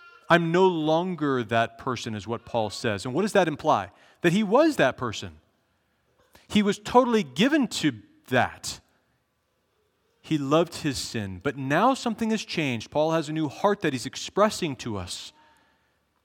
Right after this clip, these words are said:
And that's the heart of all the true believers. We love righteousness and we hate our own sin. Verse eighteen, let's keep going with this. "For I know that in me, that is in my flesh,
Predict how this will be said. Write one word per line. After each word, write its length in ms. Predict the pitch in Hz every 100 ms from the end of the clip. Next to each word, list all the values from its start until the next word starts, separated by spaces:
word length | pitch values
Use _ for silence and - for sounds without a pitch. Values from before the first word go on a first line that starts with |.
| _ _ _
And 100 | -
that's 140 | 139 -
the 80 |
heart 240 | - 165 170
of 80 | 135
all 340 | 143 165 180
the 140 | 139
true 320 | 175 - 147 139
believers. 800 | 131 123 180 170 80 - - - _ _ _ _
We 180 | 117 143
love 300 | 151 139 131
righteousness 640 | 127 127 131 117 123 113
and 100 | 120
we 120 | 107 95
hate 320 | 101 110 107 _ _
our 340 | 117 117 110 110
own 260 | 110 101 101
sin. 640 | - - - 165 127 82 - _ _ _ _ _ _ _ _ _ _ _ _ _ _ _ _ _ _ _ _ _ _
Verse 200 | - 120
eighteen, 360 | 120 113 - 98
let's 120 | 101
keep 220 | - 117
going 200 | - 107
with 120 | 104 90
this. 300 | 95 - -
"For 140 | -
I 160 | 123 123
know 300 | 120 123 131
that 140 | 117
in 180 | 110 120
me, 340 | 131 123 110 143 _ _ _ _ _ _ _ _ _ _
that 160 | - 120
is 140 | 120
in 120 | 120 120
my 160 | 123
flesh, 680 | 123 - 135 117 107 -